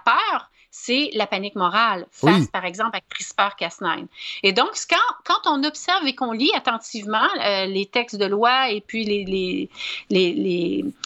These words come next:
Speaker 1: les débats scientifiques sur la question, c'est, c'est la, la première critique qu'on lui a fait, c'est que c'est,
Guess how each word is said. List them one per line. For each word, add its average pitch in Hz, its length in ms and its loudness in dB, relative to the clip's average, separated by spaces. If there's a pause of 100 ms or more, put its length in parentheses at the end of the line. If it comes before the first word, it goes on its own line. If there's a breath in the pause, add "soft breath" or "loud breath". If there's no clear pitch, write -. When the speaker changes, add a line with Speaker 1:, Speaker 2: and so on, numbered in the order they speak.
Speaker 1:
les 214 120 4
débats 220 280 2
scientifiques 240 440 -2
sur 214 140 0
la 196 100 2
question, 196 400 -2
c'est, 247 340 -2
c'est - 300 -8
la, 226 280 0
la 202 180 2
première 285 420 0
critique - 300 -6
qu'on 240 140 2
lui 220 100 0
a 202 80 0
fait, 381 160 -4
c'est 294 160 -2
que - 60 -12
c'est, 262 240 -2